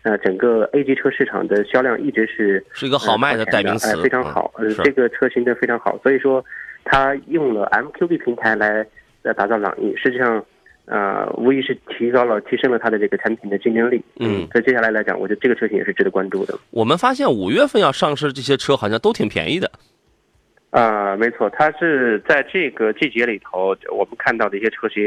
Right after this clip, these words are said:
Speaker 2: 嗯。
Speaker 1: 因为重磅，呃，是，重磅的车型的话，在
Speaker 2: 在后头。
Speaker 1: 二三月份的时候，我们看到它有，呃，很多车就上市了。
Speaker 2: 嗯。
Speaker 1: 或者，亦或是到了，呃，下半年以后的话，很多车型都会批量的上来。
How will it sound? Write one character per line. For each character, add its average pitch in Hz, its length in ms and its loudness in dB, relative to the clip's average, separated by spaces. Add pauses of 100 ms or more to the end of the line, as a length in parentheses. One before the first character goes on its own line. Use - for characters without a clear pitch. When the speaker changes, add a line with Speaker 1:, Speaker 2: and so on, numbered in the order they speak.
(160)
Speaker 2:
嗯。 98 200 -4
Speaker 1:
因 185 80 4
为 202 40 2
重 233 200 0
磅， 202 200 2 (160)
呃， 120 160 2
是， - 220 -12 (320)
重 190 160 4
磅 170 140 2
的 120 80 -4
车 143 120 0
型 139 140 -4
的 120 80 -2
话， 107 140 2
在 98 420 0
Speaker 2:
在 175 140 -4
后 247 120 2
头。 143 120 0
Speaker 1:
二 147 160 0
三 190 200 -4
月 208 80 -6
份 113 160 -6
的 104 80 -6
时 110 120 -8
候， 101 60 -4
我 98 120 -2
们 107 100 -4
看 135 160 2
到 101 140 0
它 - 160 0
有， 107 300 0
呃， 107 160 0
很 107 160 -2
多 117 100 0
车 127 80 -2
就 113 80 0
上 107 180 0
市 - 140 -8
了。 - 160 -4 (140)
Speaker 2:
嗯。 131 220 2
Speaker 1:
或 208 220 4
者， - 140 -10 (120)
亦 208 60 0
或 190 160 2
是 135 140 0
到 131 160 2
了， 107 160 -2
呃， 101 560 -2 (540)
下 185 200 0
半 175 140 0
年 117 180 -8
以 107 80 -10
后 - 160 -8
的 - 80 -8
话， 95 140 -4
很 95 220 -6
多 113 160 2
车 120 120 -2
型 107 200 -2
都 120 180 0
会 110 200 0
批 - 160 -12
量 104 180 0
的 95 80 -4
上 - 200 -4
来。 - 80 -8